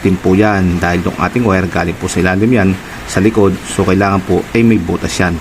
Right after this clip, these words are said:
para makapasok siya. So, ito mga pare ko, hindi po pala seal tong ating battery compartment. At makikita natin yan once na nilagyan po natin ng ilaw sa ilalim.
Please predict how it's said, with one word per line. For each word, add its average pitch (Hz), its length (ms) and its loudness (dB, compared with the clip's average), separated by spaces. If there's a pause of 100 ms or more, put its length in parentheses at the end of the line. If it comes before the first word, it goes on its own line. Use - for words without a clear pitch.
para 87 160 0
makapasok 87 560 -2
siya. 95 300 0 (560)
So, - 160 -4
ito - 80 -4
mga 123 240 2
pare 117 160 0
ko, 165 80 2
hindi 101 400 2
po 107 160 0
pala 101 240 0
seal 107 320 0
tong 104 240 -2
ating 101 560 -2
battery 90 240 -2
compartment. 92 560 -2 (480)
At - 240 -2
makikita 90 400 0
natin 95 320 0
yan 82 80 -2 (160)
once 90 240 -2
na 92 240 0 (320)
nilagyan 92 320 2
po 98 80 2
natin 95 320 0
ng - 40 -8 (120)
ilaw 101 240 2 (400)
sa 104 480 -2
ilalim. 90 400 2